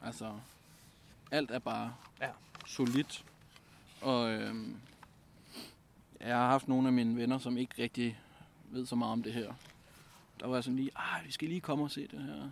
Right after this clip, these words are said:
Speaker 1: nye gun, jeg har købt."
Speaker 2: Mm.
Speaker 1: Øh, når de holder på den, åh, den er godt nok tung, og
Speaker 2: <laughs>
Speaker 1: ja. Altså, det synes jeg jo ikke specielt, at den er, men det er jo også, når man har, har holdt den nok gange.
Speaker 2: Men, men
Speaker 1: Så
Speaker 2: noget
Speaker 1: vender
Speaker 2: af det,
Speaker 1: man sig
Speaker 2: som,
Speaker 1: til
Speaker 2: som,
Speaker 1: væggen.
Speaker 2: øh, E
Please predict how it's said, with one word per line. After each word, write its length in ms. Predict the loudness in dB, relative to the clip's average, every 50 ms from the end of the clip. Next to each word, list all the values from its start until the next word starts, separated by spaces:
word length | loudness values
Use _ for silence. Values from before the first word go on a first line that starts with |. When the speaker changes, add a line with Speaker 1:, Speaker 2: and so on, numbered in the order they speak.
| -10 -6
Speaker 1:
nye 160 | -4 -2 -2
gun, 260 | 2 4 4 4 4
jeg 80 | 4 0
har 80 | -2 -6
købt." 380 | -6 -4 -6 -6 -6 -10 -20 -20 -20 -20 -20 -20 -16 -12
Speaker 2:
Mm. 160 | -10 -10 -10 -12 -14 -18 -14 -6
Speaker 1:
Øh, 260 | -2 0 0 0 0 0
når 100 | -2 -2
de 140 | -2 -2 0
holder 240 | 2 2 0 0 -2
på 140 | -6 -6
den, 80 | -6 -6 -4 -2 0
åh, 200 | 2 2 2 0 -2
den 120 | -6 -10 -10
er 60 | -10
godt 160 | -10 -10 -10
nok 120 | -10 -12 -12 -10
tung, 380 | -4 0 0 0 0 0 -6 -10 -10
og 260 | -10 -10 -10 -10 -8 -4 0
Speaker 2:
<laughs> 760 | 0 0 0 -2 -4 -4 -6 -20 -20 -20 -20 -20 -16 -10 -6
Speaker 1:
ja. 120 | -4 -4 -4 -6 -10 -20 -20 -20 -20 -20 -20 -16 -12 -10
Altså, 120 | -10 -6 -4
det 80 | -4
synes 180 | -2 -2 -2 -2
jeg 60 | -2 -4
jo 40 |
ikke 120 | -4 -6 -8
specielt, 600 | -8 -8 -4 -2 -2 -2 -2 -4 -12 -18 -18 -20 -20 -20 -10 -6
at 140 | -6 -4 -2
den 140 | 0 0 2
er, 160 | 4 4 6
men 440 | 6 6 4 2 0 0 -4 -6 -10 -14 -12
det 120 | -4 0
er 40 | 0
jo 100 | 2 2
også, 180 | 2 0 -2 -4
når 60 | -2 -2
man 200 | -2 -2 -2 -4
har, 200 | -6 -6 -8 -8
har 80 | -6 -4
holdt 260 | -4 -4 -4 -4 -6
den 120 | -8 -8 -8 -10 -20 -20 -20 -20 -20 -20 -20 -20 -14 -6
nok 180 | -4 -4 -2 0
gange. 300 | 2 2 2 2 0 -2 -6 -12 -20 -20 -20 -20 -12 -6 -4
Speaker 2:
Men, 100 | -4 -2
men 180 | 2 2 2 2
Speaker 1:
Så 60 | 2 2
Speaker 2:
noget 60 | 6
Speaker 1:
vender 120 | 6 8
Speaker 2:
af 60 | 8
det, 60 | 8 6
Speaker 1:
man 60 | 4
sig 180 | 4 4 2
Speaker 2:
som, 100 | 0 0
Speaker 1:
til 100 | -2 0
Speaker 2:
som, 180 | 0 -2 -2 -2
Speaker 1:
væggen. 220 | -4 -2 -2 -2
Speaker 2:
øh, 220 | -2 0 0 4 4
E 60 | 6